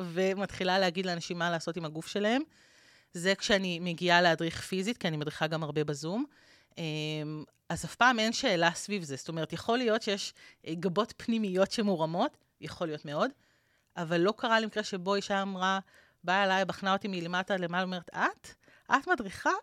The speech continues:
איך זה יכול להיות?" אולי נשים חשבו את זה, כן, יכול להיות. אף אחת לא באה אליי ואמרה את זה, האמת שזה לא קרה.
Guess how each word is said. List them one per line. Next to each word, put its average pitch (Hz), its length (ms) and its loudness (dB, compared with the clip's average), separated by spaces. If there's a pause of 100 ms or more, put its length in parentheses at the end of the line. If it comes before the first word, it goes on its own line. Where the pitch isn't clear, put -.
איך 302 200 4
זה 339 80 4
יכול 208 300 6
להיות?" 180 380 2 (360)
אולי 185 260 8
נשים 285 240 0
חשבו 220 340 4
את 262 100 4
זה, 139 140 -2
כן, 208 240 0 (200)
יכול 160 220 -2
להיות. 165 320 -4 (460)
אף 196 200 -2
אחת 202 140 -8
לא 175 100 0
באה 165 160 0
אליי 165 160 0
ואמרה 156 360 0
את 185 60 -2
זה, 202 80 2
האמת 170 200 -2
שזה 165 240 -2
לא 165 180 2
קרה. 170 300 -2